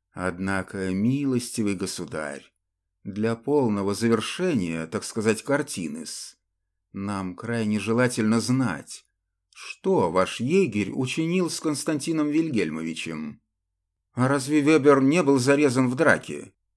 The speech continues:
Я же объяснил вам на допросе, что господин полицейский имел обыкновение каждый вечер курить трубку в дальнем конце сада,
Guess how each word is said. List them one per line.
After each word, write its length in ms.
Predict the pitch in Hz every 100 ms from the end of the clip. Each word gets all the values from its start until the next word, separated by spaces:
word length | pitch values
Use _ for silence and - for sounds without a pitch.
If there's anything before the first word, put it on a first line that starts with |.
| _ -
Я 340 | 90 92 90
же 160 | 90 110
объяснил 640 | 120 175 175 233 226 120
вам 180 | 98 101
на 100 | 113
допросе, 880 | 143 165 151 82 - - - - _ _ _
что 340 | - - 143
господин 560 | 135 139 165 156 202 185
полицейский 1120 | 151 127 - 104 95 - - 104 104 - 165
имел 240 | 185 202
обыкновение 880 | 165 156 147 131 110 127 135 139 135
каждый 460 | 131 170 175 113 104
вечер 640 | 87 101 107 - 120 107
курить 480 | - 165 214 214 -
трубку 580 | 135 147 156 147 - 147
в 100 | 98
дальнем 420 | 113 151 175 170
конце 440 | 143 107 - 139
сада, 680 | 151 101 90 82 80 73 69